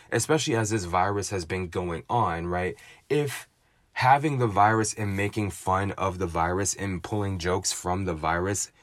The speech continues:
is deemed offensive on Twitter, then they would have had to delete millions of tweets by now, right? So it's a lie. And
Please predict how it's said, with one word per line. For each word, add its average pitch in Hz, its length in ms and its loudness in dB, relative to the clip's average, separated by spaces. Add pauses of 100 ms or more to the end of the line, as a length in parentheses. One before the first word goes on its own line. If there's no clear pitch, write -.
(140)
is 98 360 0
deemed 90 360 -2
offensive 92 680 -4
on 87 180 -2
Twitter, 98 460 -2 (260)
then 107 320 2 (380)
they 123 140 2
would 156 180 6
have 147 80 4
had 123 180 2
to 117 100 0
delete 107 640 0
millions 120 1080 2
of 98 240 2
tweets - 520 -2
by 78 200 -2
now, 64 340 -8
right? 101 240 0
So 135 300 0 (300)
it's 165 180 2
a 175 60 4
lie. 160 320 4
And 113 340 2